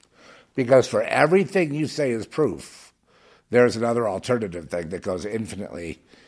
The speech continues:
in other directions that you can't even contemplate, that you don't even know exist at this point. You guys don't even know that what you're fooling around with has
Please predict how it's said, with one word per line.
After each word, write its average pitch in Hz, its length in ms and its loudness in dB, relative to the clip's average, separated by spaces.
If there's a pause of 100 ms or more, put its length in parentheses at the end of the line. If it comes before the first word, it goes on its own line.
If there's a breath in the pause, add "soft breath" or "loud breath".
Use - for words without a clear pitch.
(220 soft breath)
in 104 220 -2
other 107 240 -2
directions 76 840 -6 (920 soft breath)
that 78 220 -10
you 87 60 -10
can't 92 360 -4
even 82 320 -8
contemplate, 92 560 -6 (220 loud breath)
that 127 200 -4
you 208 60 0
don't 202 160 2
even 120 160 -2
know 120 100 -4
exist 123 380 -4
at 95 80 -12
this 78 160 -16
point. - 400 -16 (540 loud breath)
You 156 160 6
guys 131 360 2
don't 151 280 4
even 127 340 -2
know 120 500 0 (1300)
that 113 200 0
what 123 200 2
you're 151 120 2
fooling 151 320 2
around 123 420 2
with 87 400 -6 (800 soft breath)
has 120 600 0